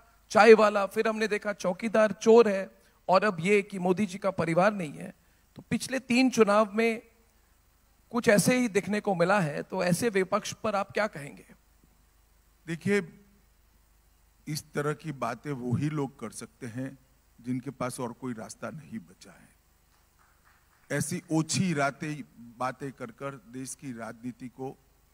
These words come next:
Speaker 2: उसके स्तर को गिराने का जो काम कर रहे हैं, हर बार जनता उसका जवाब देती है। परंतु मैं एक बात बताना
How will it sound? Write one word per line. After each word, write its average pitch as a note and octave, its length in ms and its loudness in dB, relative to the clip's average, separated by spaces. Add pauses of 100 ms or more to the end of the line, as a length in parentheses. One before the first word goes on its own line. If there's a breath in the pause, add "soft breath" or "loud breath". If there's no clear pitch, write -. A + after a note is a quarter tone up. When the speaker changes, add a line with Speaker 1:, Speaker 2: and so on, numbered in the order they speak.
(400)
Speaker 2:
उसके C#3 300 -16
स्तर C#3+ 360 -10
को C#3+ 200 -18
गिराने B2 460 -12
का B2 140 -16
जो A#2+ 160 -14
काम A#2 280 -10
कर B2 180 -14
रहे B2 140 -10
हैं, B2+ 120 -10
हर B2 120 -10
बार B2 280 -8
जनता A2 360 -18
उसका A2+ 300 -18
जवाब G2+ 320 -20 (120)
देती F#2 260 -20
है। - 260 -20 (520)
परंतु D3 300 -4
मैं C#3 260 -6
एक D3 200 -10 (100)
बात B2 260 -12
बताना A2 360 -20